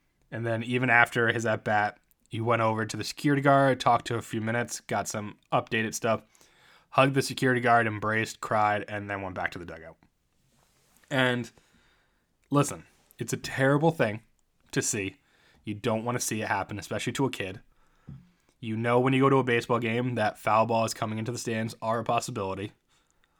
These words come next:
Uh, it's been a thing for years. We've had people severely hurt by foul balls. We've had people that just get hit,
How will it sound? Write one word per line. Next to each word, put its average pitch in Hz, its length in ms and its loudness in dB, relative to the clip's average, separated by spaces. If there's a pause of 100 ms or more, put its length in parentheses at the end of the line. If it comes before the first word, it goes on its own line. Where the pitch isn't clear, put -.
(420)
Uh, 101 180 0
it's 98 100 -8
been 101 140 -6
a 98 60 -6
thing 110 240 -6
for - 120 -2
years. 120 460 -2 (320)
We've 107 220 -8
had 95 160 -8
people 95 260 -8
severely 101 420 -8
hurt 120 220 -2
by 120 120 -2
foul 120 220 0
balls. 135 320 -2 (500)
We've 156 120 2
had 143 60 2
people 156 180 4
that 156 140 6
just 147 160 -4
get 139 160 -2
hit, 147 260 0